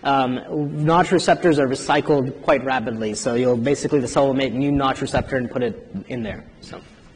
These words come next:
okay, so chapter seventeen, uh, cytoskeleton of the cell. What makes, so if you didn't have these, uh, components I'm gonna share with you, intermediate filaments, microtubules,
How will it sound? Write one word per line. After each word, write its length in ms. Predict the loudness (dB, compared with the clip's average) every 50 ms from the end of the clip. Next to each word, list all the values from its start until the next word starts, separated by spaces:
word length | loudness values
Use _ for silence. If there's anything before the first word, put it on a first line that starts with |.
| -20 -20 -20 -20 -20 -20 -20 -20 -20 -20 -12 -6 -2
okay, 380 | 2 2 2 2 0 -8 -16 -8
so 380 | -2 0 0 0 0 -4 -12 -18 -14 -4
chapter 420 | 2 4 4 4 6 8 8 8
seventeen, 720 | 8 6 4 4 4 2 0 0 -2 -4 -4 -6 -14 -12 -8
uh, 160 | -6 -4 -2 -2
cytoskeleton 880 | 0 2 4 6 6 4 4 2 2 4 4 4 2 -2 -4 -6 -6
of 80 | -4
the 80 | -6 -6
cell. 360 | -6 -4 -4 -4 -4 -6 -10 -18 -20 -16
What 560 | -12 -8 -6 -2 0 0 0 0 -2 -6 -14 -18 -20 -20 -20 -20 -20 -18 -10 -6
makes, 440 | -2 2 2 2 2 0 -6 -12 -14 -16 -18 -4
so 140 | 2 6 6
if 100 | 6 8
you 40 | 6
didn't 220 | 6 6 4 4
have 420 | 4 2 2 4 4 6 6 6 6
these, 380 | 8 8 8 8 6 2 -2 -6
uh, 280 | -4 -2 -2 -2 -2
components 420 | -2 -2 -2 0 0 0 0 0 0
I'm 100 | 0 0
gonna 200 | 0 -2 -2 -4
share 260 | -2 2 4 4 6
with 140 | 6 4 4
you, 120 | 2 0 0
intermediate 540 | 0 0 2 2 4 4 4 4 4 2
filaments, 480 | 0 0 0 0 0 -2 -4 -4 -6 -4
microtubules, 840 | -4 -2 -2 -2 -2 -2 -2 -2 0 0 2 2 0 0 -2 -4